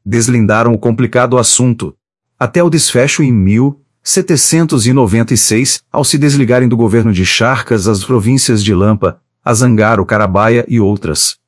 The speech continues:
constituindo a intendência de Puno desde então definitivamente incorporada ao Peru. Desta sorte a Bolívia perdeu,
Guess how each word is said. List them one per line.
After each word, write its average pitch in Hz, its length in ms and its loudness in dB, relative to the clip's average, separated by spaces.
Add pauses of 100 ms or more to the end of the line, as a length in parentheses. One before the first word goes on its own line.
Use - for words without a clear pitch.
constituindo 135 760 0
a 123 60 4
intendência 117 640 0
de 95 100 0
Puno 139 400 0
desde 117 380 0
então 123 200 0
definitivamente 120 880 0
incorporada 107 680 0
ao 104 80 0
Peru. 95 420 -2 (640)
Desta 151 320 -2
sorte 127 380 0
a - 20 -4
Bolívia 120 460 0
perdeu, 107 520 0